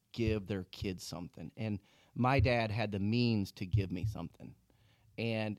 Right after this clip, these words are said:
you know, what he would do is if I wanted the new truck, I would have to raise the money, at least half of it. And then I, I didn't realize until later on in life that he would take my five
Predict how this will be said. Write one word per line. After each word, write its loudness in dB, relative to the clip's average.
you -2
know, 0
what 0
he -2
would 0
do 0
is 2
if 0
I 8
wanted 4
the 4
new 2
truck, -6
I 0
would -2
have -2
to -12
raise -6
the -12
money, -6
at -4
least -4
half -10
of -14
it. -18
And 0
then 0
I, 0
I 6
didn't 6
realize 6
until 0
later 2
on -2
in -4
life 2
that 0
he 2
would 6
take 4
my 0
five 6